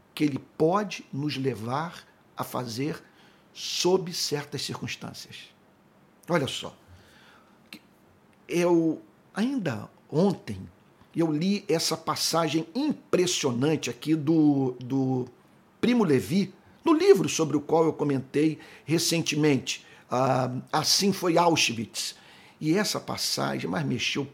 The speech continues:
profundamente comigo. Olha o que que ele diz sobre o relacionamento dentro do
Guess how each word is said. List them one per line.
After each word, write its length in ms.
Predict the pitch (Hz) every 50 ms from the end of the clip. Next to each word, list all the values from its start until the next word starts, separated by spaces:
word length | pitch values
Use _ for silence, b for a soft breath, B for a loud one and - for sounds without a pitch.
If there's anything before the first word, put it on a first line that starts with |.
| _ -
profundamente 840 | 170 165 190 - - - - - 160 170 156 131 120 123 123 117 -
comigo. 400 | - 120 117 117 117 - - -
Olha 180 | - 165 190 185
o 20 |
que 140 | - - 190
que 100 | 185 -
ele 120 | 147 135 117
diz 320 | 107 123 156 180 170 - B B B B B B B B B B
sobre 440 | - - 175 190 175 180 170 - - - - _ _ _ _ _ _ _ _ _ _ _ -
o 120 | - 156
relacionamento 1040 | 131 110 127 196 233 226 180 - - 190 170 135 123 123 127 123 127 - - - - _ _ _ _ _ _ _ _ _ _ -
dentro 600 | - 131 131 139 175 196 214 220 214 - 185 180
do 120 | 156 143